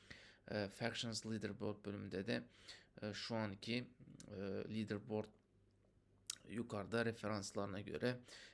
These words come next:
e, kimin ne kadar insan davet ettiyse o kadar kazanmış, e, kredilerine göre, e, burada bir liste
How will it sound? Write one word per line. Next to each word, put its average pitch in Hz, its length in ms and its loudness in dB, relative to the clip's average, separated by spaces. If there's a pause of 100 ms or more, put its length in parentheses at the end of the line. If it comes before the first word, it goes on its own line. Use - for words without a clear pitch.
(160)
e, 98 240 0
kimin 117 300 -2
ne 120 120 2
kadar 107 420 2
insan 101 360 0
davet 101 260 4
ettiyse 107 300 -2
o 110 180 0
kadar 101 360 0
kazanmış, 104 540 -2 (380)
e, 107 180 2
kredilerine 107 560 2
göre, 92 380 2 (300)
e, - 220 -6
burada 104 540 2
bir 107 260 4 (120)
liste 98 640 0